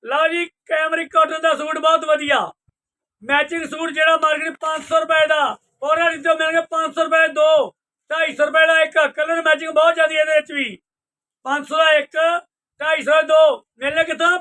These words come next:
ਪੌਣਾ ਹਰੀ ਦੀ ਹੱਟੀ, ਬਲੇ ਰੋਡ, ਭਿੱਖੀਵਿੰਡ, ਜਿੱਥੇ ਸਸਤਾ ਤੋਂ ਸਸਤਾ ਕੱਪੜਾ ਚੱਲਦਾ ਹੈ। ਇਹਨਾਂ ਦਾ ਮੋਬਾਈਲ, ਲਓ ਜੀ, ਕੈਮਰਿਕ ਕਾਟਨ ਦਾ ਸੂਟ ਬਹੁਤ ਵਧੀਆ।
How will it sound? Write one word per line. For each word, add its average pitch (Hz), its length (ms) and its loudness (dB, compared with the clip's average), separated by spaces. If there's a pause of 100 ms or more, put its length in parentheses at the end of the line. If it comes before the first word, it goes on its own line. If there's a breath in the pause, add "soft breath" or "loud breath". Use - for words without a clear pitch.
ਪੌਣਾ 311 260 -2
ਹਰੀ 330 80 0
ਦੀ 320 100 -2
ਹੱਟੀ, 320 220 -2
ਬਲੇ 320 260 0
ਰੋਡ, 320 260 4 (440)
ਭਿੱਖੀਵਿੰਡ, 320 560 -2 (460)
ਜਿੱਥੇ 320 320 0
ਸਸਤਾ 330 260 0
ਤੋਂ 320 280 -2
ਸਸਤਾ 311 340 2
ਕੱਪੜਾ 311 220 0
ਚੱਲਦਾ 302 360 0
ਹੈ। 294 120 2
ਇਹਨਾਂ - 640 -8
ਦਾ 320 80 2
ਮੋਬਾਈਲ, 302 220 -2 (720)
ਲਓ 254 200 -4
ਜੀ, 320 100 -12
ਕੈਮਰਿਕ 302 460 -2
ਕਾਟਨ 311 320 -2
ਦਾ 320 160 2
ਸੂਟ 302 280 -8 (760)
ਬਹੁਤ 339 320 0
ਵਧੀਆ। 302 400 0